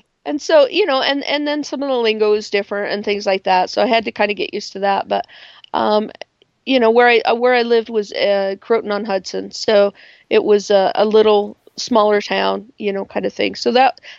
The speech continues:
that was helpful. I didn't actually live in New York City.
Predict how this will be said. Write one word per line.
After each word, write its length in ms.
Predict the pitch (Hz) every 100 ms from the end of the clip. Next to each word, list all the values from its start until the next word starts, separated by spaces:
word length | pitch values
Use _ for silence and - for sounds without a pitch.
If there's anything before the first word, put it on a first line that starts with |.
| _
that 180 | 302 -
was 160 | 220 -
helpful. 340 | 190 - -
I 100 | 190
didn't 220 | 214 -
actually 360 | 202 202 196 190
live 200 | 190 185
in 140 | 190
New 80 | 185
York 240 | 185 -
City. 380 | - 196 - 214